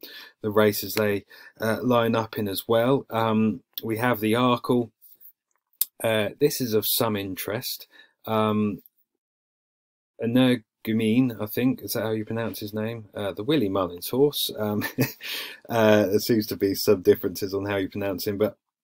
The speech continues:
you know, this looks to be on paper between Shishkin and the Mullins Beast. Uh, Old Mankind may try and lead them for a bit.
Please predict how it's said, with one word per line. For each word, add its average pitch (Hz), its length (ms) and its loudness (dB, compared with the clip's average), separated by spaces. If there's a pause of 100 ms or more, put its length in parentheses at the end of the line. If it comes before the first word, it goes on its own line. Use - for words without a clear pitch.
(180)
you 107 100 -2
know, 98 120 0
this 98 180 -2
looks 123 360 2
to 107 80 0
be 98 240 4
on 95 180 -2
paper 98 520 -2 (360)
between 101 340 -2
Shishkin 95 680 0 (480)
and 110 400 2
the 101 80 -8
Mullins 95 460 -2
Beast. 107 580 2
Uh, 95 180 -6
Old 110 200 4
Mankind 101 640 0
may 95 160 -4
try 123 440 2
and 90 140 0
lead 95 200 0
them 85 180 -8
for - 160 -6
a 85 60 -6
bit. 98 280 -2